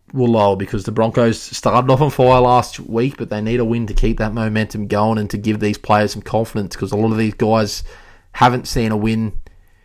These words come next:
for a long time, and a lot of these rookies, like Jordan Rickie's never seen a win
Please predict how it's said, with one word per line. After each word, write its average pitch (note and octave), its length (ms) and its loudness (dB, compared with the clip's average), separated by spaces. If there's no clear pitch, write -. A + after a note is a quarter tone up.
for B2+ 200 2
a A#2 120 6
long B2+ 220 4
time, A2 300 2
and A2 100 0
a - 20 4
lot C#3+ 120 4
of C#3 40 6
these G#2+ 200 2
rookies, A#2 340 0
like G2+ 160 0
Jordan C3+ 260 4
Rickie's G#2+ 320 -2
never G#2 200 -2
seen A2+ 340 4
a G#2 40 2
win F#2+ 280 0